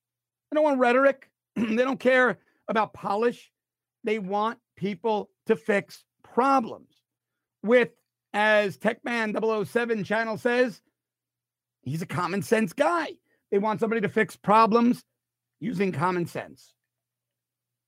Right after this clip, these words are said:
<clears throat> Julian P says, "There isn't any question about how Trump feels about an issue. The rest is all spin. Try to offend as few as they can."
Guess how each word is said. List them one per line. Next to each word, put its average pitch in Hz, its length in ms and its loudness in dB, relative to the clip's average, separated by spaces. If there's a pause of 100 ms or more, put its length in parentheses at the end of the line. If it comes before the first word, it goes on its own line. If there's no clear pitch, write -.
(3750)
<clears throat> 220 300 4
Julian 262 420 4
P 226 180 0
says, 214 340 0
"There 202 120 -2
isn't 190 160 -2
any 240 160 -2
question 123 640 -2 (560)
about 180 180 4
how 185 100 4
Trump 220 280 0
feels 240 200 2
about 208 180 2
an 202 80 -2
issue. 214 260 -2
The 208 100 -2
rest 202 260 -2
is 180 100 -6
all 190 160 2
spin. 240 480 0 (500)
Try 220 200 2
to 247 120 4
offend 220 360 -2
as 190 100 -6
few 208 200 -2
as 180 80 0
they 190 160 -2
can." 123 340 -8